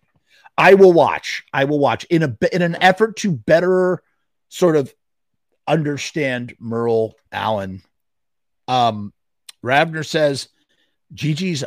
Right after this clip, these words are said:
prison counselor actually chimed in on a YouTube video and knew Gigi in prison, knew him as Kevin. He was in prison and not, and not a tough guy. According to the counselor, he was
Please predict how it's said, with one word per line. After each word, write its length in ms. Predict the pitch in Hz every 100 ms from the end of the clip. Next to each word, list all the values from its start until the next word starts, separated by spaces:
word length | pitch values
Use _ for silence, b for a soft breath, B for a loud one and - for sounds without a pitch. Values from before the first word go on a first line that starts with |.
| -
prison 640 | - - 165 160 160 156 156 -
counselor 580 | 151 151 143 143 135 -
actually 680 | 131 147 - 156 156 143 - -
chimed 500 | - 127 135 135 -
in 280 | 139 135 135
on 200 | - 131
a 20 |
YouTube 500 | 120 156 240 - 127
video 520 | 110 101 95 92 98 -
and 340 | 123 117 117 - _ _ -
knew 280 | 104 175 240
Gigi 480 | 165 190 170 196 147
in 180 | 131
prison, 580 | 113 - 220 170 90 - _ _ _ _ _ -
knew 240 | 135 180
him 120 | 185
as 140 | 131 -
Kevin. 520 | - - 226 131 82
He 220 | - 170
was 180 | 170 139
in 280 | - 175 214
prison 580 | 208 - 123 107 120 123
and 180 | 120 113
not, 300 | 113 113 117 _ _ _ -
and 240 | 123 113
not 240 | 120 175 302
a 40 |
tough 280 | 302 98 -
guy. 300 | 87 55 - _ _ _ _ -
According 340 | - 165 180
to 100 | -
the 80 | 147
counselor, 460 | - 196 277 156
he 140 | 120 139
was 160 | 139